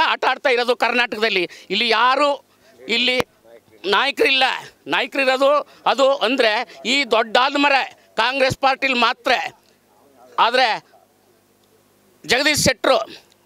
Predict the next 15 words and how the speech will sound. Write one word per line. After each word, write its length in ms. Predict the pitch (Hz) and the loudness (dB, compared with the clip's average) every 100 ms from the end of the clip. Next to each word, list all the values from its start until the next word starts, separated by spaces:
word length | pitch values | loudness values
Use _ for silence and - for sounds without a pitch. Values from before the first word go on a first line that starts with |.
| _ | _
ಜಗದೀಶ್ 380 | 139 214 262 269 | -2 0 0 0
ಶೆಟ್ರು 500 | 277 254 277 294 294 _ _ | 0 0 2 2 0 _ _
ಮತ್ತೆ 440 | 233 - 269 233 | -2 0 0 2
ಲಕ್ಷ್ಮಣ್ 480 | 220 262 - 294 285 | 0 0 -2 -2 -2
ಸವದಿ 440 | 262 262 254 220 - _ _ _ _ _ | 0 0 2 -2 -4 _ _ _ _ _
ಅವ್ರನ್ನೀಗ 460 | 190 277 302 285 262 220 - _ _ _ _ _ | 2 2 2 2 0 -2 -6 _ _ _ _ _
ಸೋಲಿಸ್ಬೇಕು 600 | - 294 330 247 294 269 | 2 2 2 -2 -2 0
ಅಂದ್ಬಿಟ್ಟು 640 | 269 269 269 240 294 285 - _ - | 0 0 0 2 2 0 -6 _ -2
ಪಣ 140 | 240 294 | 0 0
ತೊಟ್ಕೊಂಡು 680 | - 269 285 254 269 294 - _ _ | 0 0 0 0 2 0 -2 _ _
ಯೋಗಿ 300 | 165 240 277 | 2 4 4
ಆದಿತ್ಯನಾಥ್ರು 720 | 247 254 277 - 277 277 262 269 | 2 0 -2 -2 0 0 -2 0
ಕರ್ಕೊಂಬಂದಾರೆ. 840 | 269 262 247 233 214 170 _ _ _ | 0 0 0 0 0 -4 _ _ _
ನಾಗಪಟ್ನ 640 | 143 202 262 269 277 269 285 | -2 0 -2 -2 -4 -2 -4
ಅಂತ 140 | 269 | 0